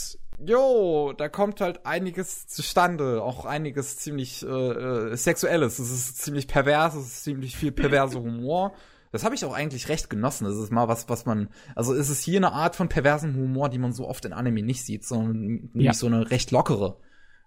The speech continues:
Speaker 1: was recht lockeres, perverses. Da ist es einfach normal, dass die so reden.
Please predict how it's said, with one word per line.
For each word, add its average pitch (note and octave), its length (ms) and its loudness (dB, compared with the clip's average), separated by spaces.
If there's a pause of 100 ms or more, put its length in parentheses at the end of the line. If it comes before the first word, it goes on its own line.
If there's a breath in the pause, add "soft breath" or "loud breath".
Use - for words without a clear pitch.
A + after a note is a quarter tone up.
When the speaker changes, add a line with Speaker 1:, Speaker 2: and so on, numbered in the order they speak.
(140)
Speaker 1:
was - 200 -2
recht C3 180 0
lockeres, A#2+ 380 2
perverses. G2 500 2
Da G#2 100 -2
ist A2 120 -2
es B2 100 -4
einfach B2 260 0
normal, A#2+ 460 4
dass A2 140 -6
die G#2+ 100 -8
so G#2 140 -10
reden. A2 360 -10